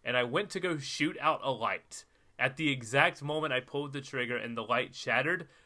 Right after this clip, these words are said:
my T V cut off, my, the pol-, the whole power of where I live just went off, on, off, on, off, on three times, and then cut out in a loud, like,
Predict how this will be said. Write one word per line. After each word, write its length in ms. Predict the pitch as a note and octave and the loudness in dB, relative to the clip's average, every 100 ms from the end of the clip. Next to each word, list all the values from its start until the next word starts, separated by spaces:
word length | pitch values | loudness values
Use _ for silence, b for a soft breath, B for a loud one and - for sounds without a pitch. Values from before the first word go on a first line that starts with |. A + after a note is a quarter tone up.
| b | b
my 100 | B2 | -4
T 300 | A#2+ - C#3+ | -4 -2 0
V 160 | D3 D#3 | 2 0
cut 240 | D#3 D#3+ | 2 2
off, 320 | D3+ D3 D3 - B B | 6 6 6 2 B B
my, 140 | A#2+ A2+ | -2 0
the 140 | B2 | 0
pol-, 440 | - - D3+ D3+ - | -4 -2 -2 -2 -4
the 120 | A#2+ - | -8 -6
whole 220 | - D3 | -4 -4
power 380 | - C#3 C3+ A#2 | 0 4 4 4
of 120 | A2 | 2
where 100 | A#2+ | 0
I 100 | A2 | 0
live 260 | G#2+ G#2 A#2 | 0 -2 -2
just 180 | A#2 | -8
went 120 | A2 - | -8 -6
off, 300 | A2 A2 - | 0 0 -2
on, 300 | - A2 G#2 - | -4 -2 -2 -4
off, 320 | G2+ G2 - | -6 -6 -8
on, 300 | A#2 A2 G2 - | -6 -4 -4 -6
off, 280 | G2+ G2+ - | -4 -4 -4
on 300 | A2 G2 G2 | -6 -6 -6
three 240 | G#2+ A#2+ | -6 -6
times, 480 | A#2+ B2+ C3+ E3 - b b b | -2 0 0 0 -8 b b b
and 140 | A#2+ | -2
then 180 | A#2 A#2 | -2 -4
cut 340 | - C#3 C3 - | -2 2 2 2
out 400 | A2 C3 C3+ - b b - | 0 0 -2 -12 b b 0
in 100 | C3 | 2
a 60 | |
loud, 340 | A2+ A#2+ C3 B2 | 4 8 8 8
like, 200 | A2+ | 0